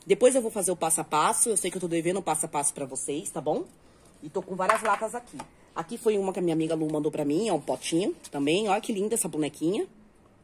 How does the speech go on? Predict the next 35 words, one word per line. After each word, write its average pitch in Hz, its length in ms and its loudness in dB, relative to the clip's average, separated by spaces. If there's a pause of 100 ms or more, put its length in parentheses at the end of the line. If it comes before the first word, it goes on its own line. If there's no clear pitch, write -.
(120)
tá 127 80 -12
vendo? 196 320 0 (920)
Ó, 135 140 -10 (480)
mais 196 260 -2
uma 190 140 -2
latinha 156 380 -2
aqui, 233 340 -4
ó. 135 120 0 (420)
Então, 277 120 4
assim, 214 240 -2
eu 247 180 4
amo 254 160 0
plantar 247 360 -2
em 247 40 -6
lata, 165 300 -8
vou 151 100 -4
ser 190 140 -2
sincera, 160 480 0
pessoal, 127 420 -4
porque 156 280 -4
as 208 100 0
minhas 233 160 0
suculentas 214 540 0
eu 196 40 -2
tenho 196 320 0
obtido 185 460 0
muito 196 240 4
sucesso. 165 460 4
Não 277 140 4
sou 233 200 6
eu, 226 120 8
como 240 220 4
muitas 226 300 2
meninas 214 380 -2
aí, 240 200 -4